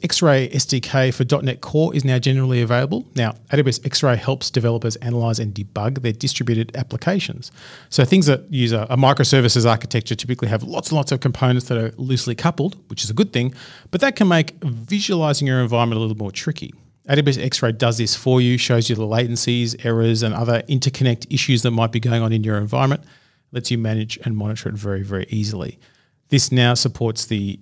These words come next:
uh, dot net Core platform as well, so you can start using that in your environment too. Let's move on to analytics. So Amazon Elasticsearch has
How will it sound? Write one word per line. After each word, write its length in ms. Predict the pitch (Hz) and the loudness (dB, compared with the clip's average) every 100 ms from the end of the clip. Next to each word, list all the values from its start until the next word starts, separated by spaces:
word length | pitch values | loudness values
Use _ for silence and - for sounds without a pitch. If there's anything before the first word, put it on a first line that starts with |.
| - _ _ _ - | -16 _ _ _ -12
uh, 280 | 113 101 98 | -8 -8 -4
dot 240 | 151 131 | -2 -2
net 160 | 120 - | -4 0
Core 220 | 165 180 | 2 2
platform 500 | - 165 - 139 123 | 0 -4 0 0 0
as 120 | 113 | 2
well, 260 | 160 208 - _ _ | 0 0 -6 _ _
so 140 | - 131 | 0 2
you 100 | 113 | 2
can 280 | 117 117 | 0 -4
start 320 | - - 107 - | -6 -4 -2 -4
using 220 | 107 104 | -4 -6
that 100 | 92 | -6
in 140 | 101 | -8
your 160 | 95 90 | -8 -8
environment 420 | 98 - - - | -10 -12 -14 -14
too. 180 | - 123 _ _ _ _ _ _ _ _ _ _ _ _ _ _ _ _ _ _ _ - | -16 -16 _ _ _ _ _ _ _ _ _ _ _ _ _ _ _ _ _ _ _ -14
Let's 160 | - | -2
move 160 | 180 160 | 2 2
on 120 | 156 | 2
to 100 | 151 | 0
analytics. 520 | 139 143 151 - - - - - _ _ | -2 -2 -4 -6 -10 -12 -20 -20 _ _
So 340 | - 160 143 151 | -2 2 4 2
Amazon 260 | 185 185 165 | 2 4 4
Elasticsearch 680 | 147 151 151 - 151 143 - | 2 0 -2 0 0 0 0
has 280 | 131 127 | 0 0